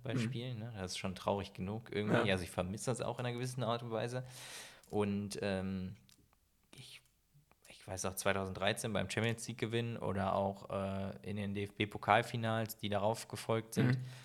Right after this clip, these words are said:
Speaker 1: war ich immer schon sehr angespannt. Und ich merk, diese Anspannung ist wieder da. Jetzt kann man sagen, geil, aber ich bin auch irgendwo erschrocken, weil es läuft einfach nicht, ne? Es ist Wahnsinn, dass du
Speaker 2: Also ich
Speaker 1: halt,
Speaker 2: find,
Speaker 1: du
Speaker 2: du
Speaker 1: hast
Speaker 2: siehst halt nichts, wo du sagen kannst, da, da passiert jetzt irgendwas
Speaker 1: Ja, und
Speaker 2: nächste
Speaker 1: ich,
Speaker 2: Woche.
Speaker 1: ich sag dir auch ganz ehrlich,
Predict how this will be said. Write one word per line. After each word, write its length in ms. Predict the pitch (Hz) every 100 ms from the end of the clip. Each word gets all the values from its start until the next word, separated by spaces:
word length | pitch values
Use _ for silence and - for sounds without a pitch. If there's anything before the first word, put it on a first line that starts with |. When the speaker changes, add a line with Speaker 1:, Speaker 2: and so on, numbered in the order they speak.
| -
Speaker 1:
war 80 | -
ich 60 | 104
immer 180 | 113 107
schon 200 | 104 98
sehr 200 | 104 110
angespannt. 420 | 113 95 - 98
Und 60 |
ich 100 | 98 101
merk, 240 | 110 127
diese 200 | 117 107
Anspannung 460 | 104 - 117 113 -
ist 180 | 101 -
wieder 200 | 104 90
da. 320 | 92 113 143
Jetzt 180 | 139 -
kann 100 | 107
man 160 | 101 98
sagen, 280 | 101 101 95
geil, 300 | 95 110 127
aber 140 | 98
ich 100 | 107
bin 180 | - 107
auch 220 | 92 101
irgendwo 260 | 101 113 110
erschrocken, 580 | 98 - 123 - 92 90
weil 300 | 98 101 101 - - - - - - _ _ _ _ _ _ _ _ _ _ _ _
es 280 | - 104 -
läuft 360 | 90 151 226 -
einfach 280 | 151 - 87
nicht, 180 | 90 92
ne? 100 | 98
Es 140 | 107
ist 220 | 107 -
Wahnsinn, 500 | 104 143 180 123 135
dass 140 | 123 -
du 40 |
Speaker 2:
Also 100 | 151
ich 40 | 120
Speaker 1:
halt, 60 | 123
Speaker 2:
find, 80 | 117
Speaker 1:
du 20 |
Speaker 2:
du 40 |
Speaker 1:
hast 60 | 151
Speaker 2:
siehst 180 | 220 208
halt 140 | 175
nichts, 220 | 160 196
wo 80 | 180
du 60 | 160
sagen 200 | 156 170
kannst, 240 | 180 156 151
da, 100 | 147
da 120 | 147 143
passiert 240 | 143 -
jetzt 100 | 156
irgendwas 340 | - 120 107 98
Speaker 1:
Ja, 60 |
und 140 | 110 -
Speaker 2:
nächste 220 | 120 117
Speaker 1:
ich, 60 | -
Speaker 2:
Woche. 160 | 101
Speaker 1:
ich 60 | 202
sag 200 | - 175
dir 180 | 196 113
auch 100 | 135
ganz 220 | 156 147
ehrlich, 360 | 151 147 170